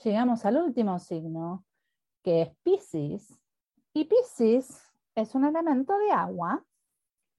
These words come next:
y Piscis es mutable. Entonces, Piscis nos invita a conectar con nuestros sueños, a conectar con nuestras ilusiones,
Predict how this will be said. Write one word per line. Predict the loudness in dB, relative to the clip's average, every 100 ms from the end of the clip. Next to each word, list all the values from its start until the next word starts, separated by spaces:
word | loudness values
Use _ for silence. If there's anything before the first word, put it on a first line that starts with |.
| _ _ _ -6
y | -4
Piscis | -2 -4 -2 -2 -4 _
es | -4 -2
mutable. | -2 -2 -2 -2 -2 -6 -10 -14 _ _ _ _ _ _ _ -8
Entonces, | -4 -2 -2 -4 -2
Piscis | -2 0 -2
nos | -2 -4 -4
invita | -4 -4 -4 -4 -4 -6 -10 _
a | -6 -6
conectar | -4 -4 -4 -6 -8 -6
con | -6 -6
nuestros | -8 -10 -12 -12 -16
sueños, | -16 -14 -16 -18 -20 -20 -20 _ _ _ _ _ _
a | -6 -4
conectar | -4 -4 -4 -4 -4 -2
con | -2 -4
nuestras | -4 -6 -8 -10 -8
ilusiones, | -10 -10 -12 -12 -8 -8 -8 -12 -18 _